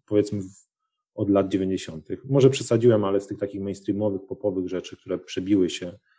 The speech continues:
do świadomości czytelniczej, to trudno coś takiego znaleźć. Można odczytywać w ten sam sposób trochę Wiedźmina,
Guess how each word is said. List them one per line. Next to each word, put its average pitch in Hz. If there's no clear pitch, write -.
do 98
świadomości 101
czytelniczej, 95
to 95
trudno 92
coś -
takiego 90
znaleźć. 82
Można 101
odczytywać 98
w -
ten 98
sam 98
sposób -
trochę -
Wiedźmina, 101